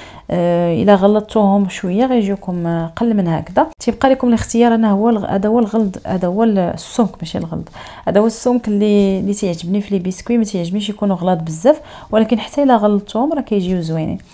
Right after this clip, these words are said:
صافي، ملي تيبردوا تنحيدوهم ونديروهم في واحد الشبك وتنخليهم تيبردوا تماما، وتنديروهم في واحد العلبه تيبقاو محافظين على القرمشه ديالهم، آه، مده طويله، وتيجيو لذاذ، واصلا ما غاديش يطولوا، لان، آه، غيعجبوكم ووليداتكم غيعجبوهم.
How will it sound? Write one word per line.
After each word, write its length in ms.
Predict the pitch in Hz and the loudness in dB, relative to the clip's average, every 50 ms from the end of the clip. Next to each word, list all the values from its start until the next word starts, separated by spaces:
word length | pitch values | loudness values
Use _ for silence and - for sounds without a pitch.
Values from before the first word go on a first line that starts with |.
| - - - - - - | -20 -20 -20 -20 -6 -4
صافي، 160 | 262 254 262 | 0 2 2
ملي 200 | 254 254 247 247 | 2 2 2 0
تيبردوا 440 | - 269 247 214 226 220 214 220 233 | 0 0 0 2 0 0 0 0 0
تنحيدوهم 540 | 214 226 202 - - 226 214 202 208 208 208 | 0 -2 -4 -2 0 0 0 2 2 0 2
ونديروهم 300 | 208 202 185 185 196 185 | 0 0 0 0 -2 -2
في 100 | 185 214 | -4 -6
واحد 100 | 202 - | -8 -8
الشبك 460 | - - - 214 202 262 349 339 - | -10 -4 -2 2 2 2 2 2 0
وتنخليهم 440 | 302 - 247 208 - - 190 190 185 | 0 0 0 0 0 0 -2 -2 -2
تيبردوا 440 | - - 190 180 190 175 170 170 | -2 -2 -2 0 -2 -2 -2 -4
تماما، 440 | 165 - 180 170 170 170 180 233 311 320 - - - - - - - | -4 -2 -2 -2 0 2 2 2 2 0 -2 -10 -20 -20 -20 -4 -2
وتنديروهم 400 | 370 370 349 285 208 208 208 220 | 0 2 4 4 4 6 4 4
في 140 | 208 214 208 | 2 0 -4
واحد 120 | 190 185 | -4 -2
العلبه 580 | 185 180 170 170 175 170 170 208 233 254 254 233 | 0 2 2 2 2 2 4 4 6 6 4 2
تيبقاو 720 | - - - 180 175 - - - 233 247 240 226 214 202 | 0 -6 -10 -12 -12 -14 -6 0 2 2 2 2 0 -2
محافظين 520 | 185 180 - - 254 262 240 208 208 202 175 | -4 -6 -2 2 2 2 4 2 0 0 0
على 120 | 160 180 | -2 -4
القرمشه 560 | 190 190 - - - 233 226 214 202 - 196 | -6 -8 -4 -4 -2 -2 0 -2 -2 -4 -6
ديالهم، 400 | 180 175 170 165 175 185 240 302 285 - - - - - - - - - | -6 -6 -6 -4 0 0 0 0 -2 -6 -12 -20 -20 -20 -20 -18 -10 -6
آه، 180 | - 175 180 185 | -4 -2 0 2
مده 320 | 196 214 196 165 - 180 | 2 0 0 0 -2 -2
طويله، 540 | 180 - 185 226 233 214 185 196 240 320 320 | -2 -2 0 0 2 2 2 2 2 2 0
وتيجيو 560 | - - 277 277 285 247 214 196 208 202 196 | -2 -6 -4 0 0 0 2 2 2 0 0
لذاذ، 400 | 185 160 170 196 226 233 202 185 | 0 2 4 4 6 4 4 0
واصلا 360 | - - - 202 - - 254 | -4 -4 -6 -4 -2 -2 0
ما 200 | 254 233 208 196 | 0 0 0 0
غاديش 260 | 175 175 214 208 - | -2 -2 -2 -2 -2
يطولوا، 420 | 202 202 - 185 180 180 180 202 214 | -4 -4 -2 -4 -2 -2 -2 0 0
لان، 420 | 202 - - 196 170 175 175 180 175 - - - - - - - - | -2 -2 -2 -4 -2 -2 -2 -4 -4 -8 -14 -16 -14 -14 -14 -8 -4
آه، 180 | 170 175 175 175 | -2 0 0 2
غيعجبوكم 760 | 175 208 196 170 170 170 170 - 180 170 175 - 226 226 214 | 2 2 2 2 0 -4 -4 -4 -6 -4 0 2 4 4 4
ووليداتكم 600 | 196 175 175 170 175 170 175 170 - - 190 180 | 4 2 0 0 0 -2 -2 -4 -4 -4 -4 -2
غيعجبوهم. 680 | 175 175 165 160 156 156 175 160 160 170 202 240 254 | -2 -2 -2 -2 -4 -4 -4 -2 0 2 2 2 2